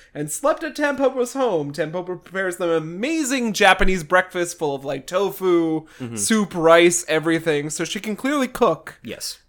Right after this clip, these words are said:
Speaker 1: But, uh, you know, maybe ramen isn't her specialty. And we learn a little bit about her.
Speaker 2: And, and Tabo is kind of bonding with, with Goro
Speaker 1: Yeah,
Speaker 2: during
Speaker 1: he's wearing
Speaker 2: this.
Speaker 1: the, the cowboy hat.
Speaker 2: Yeah.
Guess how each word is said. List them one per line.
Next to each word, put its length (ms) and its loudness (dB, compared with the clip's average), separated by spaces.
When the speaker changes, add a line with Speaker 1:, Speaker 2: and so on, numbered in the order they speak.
Speaker 1:
But, 300 -6
uh, 280 -2
you 180 -6
know, 220 -6
maybe 280 -4
ramen 400 0
isn't 220 -8
her 120 -6
specialty. 720 -10
And 80 -12
we 100 -2
learn 200 2
a 20 -2
little 220 -4
bit 100 -8
about 300 -6
her. 300 -12
Speaker 2:
And, 160 -2
and 160 -4
Tabo 440 4
is 120 -4
kind 220 0
of 180 -4
bonding 480 -4
with, 260 -10
with 180 -14
Goro 520 -6
Speaker 1:
Yeah, 200 -8
Speaker 2:
during 160 -4
Speaker 1:
he's 100 -4
wearing 340 2
Speaker 2:
this. 0 -
Speaker 1:
the, 320 0
the 100 -2
cowboy 480 4
hat. 500 0
Speaker 2:
Yeah. 260 -10